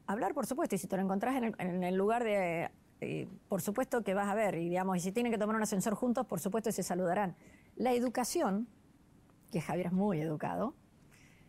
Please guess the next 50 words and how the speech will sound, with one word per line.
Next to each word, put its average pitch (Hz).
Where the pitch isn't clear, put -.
eh, 185
es 185
un 180
tema. 147
El 214
creer 233
que 190
por 190
eso 247
vas 208
a 202
tener 208
mejores 214
relaciones, 190
de 214
nuevo, 247
parte 285
del 208
concepto 196
de 190
que, 214
mm, 185
si, -
eh, 175
te 277
lo -
pongo 359
al 262
revés, 170
porque 262
hablaras 233
con 220
un 247
presidente 214
de 190
otro 208
país 214
vas 208
a 214
tener 196
más 202
negocio 196
con 190
eso. 262
Hay 233
doscientos 254
países 220
en 208
el 214
mundo, 214